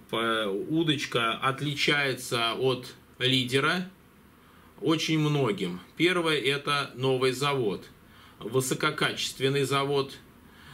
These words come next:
а, который, в общем-то, отвечает на все сто процентов за, а, свои, качество своей продукции. У нас есть определенные договоренности с этим заводом,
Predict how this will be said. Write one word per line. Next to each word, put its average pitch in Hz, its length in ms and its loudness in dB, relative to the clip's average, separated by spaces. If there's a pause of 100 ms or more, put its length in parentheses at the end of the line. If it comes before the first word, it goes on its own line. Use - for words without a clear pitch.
(160)
а, 110 480 -2
который, 131 880 2 (1040)
в 110 160 -6
общем-то, 131 380 0
отвечает 143 760 0
на 139 160 0
все 143 220 0
сто 143 240 0
процентов 135 720 0
за, 110 400 0 (560)
а, 117 400 -2 (120)
свои, 135 440 0
качество 131 640 -2
своей 135 640 0
продукции. 123 800 -2 (340)
У 135 140 2
нас 139 320 0
есть 131 340 0
определенные 131 720 2
договоренности 127 920 2
с 131 120 -4
этим 143 280 -2
заводом, 139 640 0